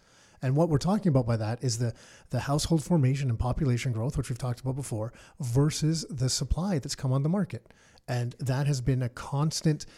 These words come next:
there's been a constant shortfall of supply versus the population growth, so demand. And that's,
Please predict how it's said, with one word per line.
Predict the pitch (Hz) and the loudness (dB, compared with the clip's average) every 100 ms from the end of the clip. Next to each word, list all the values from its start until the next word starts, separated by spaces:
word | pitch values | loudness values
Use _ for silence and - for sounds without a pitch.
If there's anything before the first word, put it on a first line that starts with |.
| - | -4
there's | 147 123 | 0 2
been | 139 | 2
a | 123 | 0
constant | - 151 175 - 190 | -4 -2 -2 0 -4
shortfall | 180 - 185 - 156 135 135 - | -4 -2 -2 -2 -2 -2 -2 -4
of | 127 | -6
supply | - 131 - 180 117 110 175 _ - _ - | -4 -2 0 0 0 -4 -10 _ -20 _ -8
versus | 131 143 139 143 139 139 | 2 2 4 2 2 0
the | 139 123 | -8 -4
population | 143 - 139 180 143 | -2 0 0 0 0
growth, | 113 127 | -2 -4
so | - | -4
demand. | 120 123 165 113 139 - - - - | -2 0 0 -2 -6 -14 -20 -20 -8
And | 135 127 | -4 -2
that's, | 139 | -2